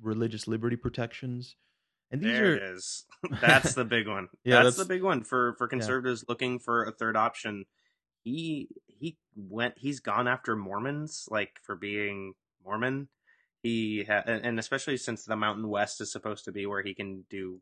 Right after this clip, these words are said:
Speaker 2: the best, especially Utah, um, which seems to be wide open 'cause they don't, it seems like people in Utah don't like Trump, they don't like Hillary. Um, but how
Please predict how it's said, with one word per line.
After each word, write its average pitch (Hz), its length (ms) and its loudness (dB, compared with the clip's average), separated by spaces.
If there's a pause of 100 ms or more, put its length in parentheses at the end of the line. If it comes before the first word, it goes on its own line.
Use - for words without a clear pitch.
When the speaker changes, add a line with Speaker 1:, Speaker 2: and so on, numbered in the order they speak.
(140)
Speaker 2:
the 87 60 -16
best, - 420 -10
especially - 400 -8
Utah, 98 440 -2 (480)
um, 95 340 -4
which 95 180 -8
seems 95 240 -8
to - 60 -18
be 95 100 -6
wide 92 240 -4
open 92 300 -8
'cause 90 200 -12
they 92 260 -12
don't, 95 220 -6 (440)
it 104 100 -18
seems 104 260 -10
like 98 260 -6
people 101 240 -8
in 95 80 -8
Utah 95 260 -6 (100)
don't 95 260 -6 (460)
like 98 340 -4 (460)
Trump, 113 340 0
they 98 100 -8
don't 95 240 -8
like 95 180 -10 (100)
Hillary. 104 560 -2 (500)
Um, 104 520 0
but 110 240 0 (200)
how 175 680 4